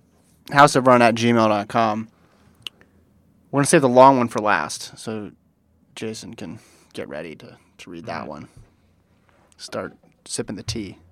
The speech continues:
Speaker 1: to make sure your voice is ready.
Speaker 2: Absolutely.
Speaker 1: Uh, and then we'll also, we have, I think we have a voicemail. Well, these are not voicemails that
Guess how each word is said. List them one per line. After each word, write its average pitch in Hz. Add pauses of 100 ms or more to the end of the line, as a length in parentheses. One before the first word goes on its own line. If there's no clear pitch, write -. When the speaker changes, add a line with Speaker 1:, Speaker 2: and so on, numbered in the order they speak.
Speaker 1:
to -
make -
sure -
your -
voice -
is 120
ready. 92 (300)
Speaker 2:
Absolutely. 95 (640)
Speaker 1:
Uh, 110
and 120
then 123
we'll 123
also, 131
we 131
have, 117
I 101
think 190
we 196
have 131
a 110
voicemail. 139
Well, 113
these 139
are 107
not 71
voicemails 113
that -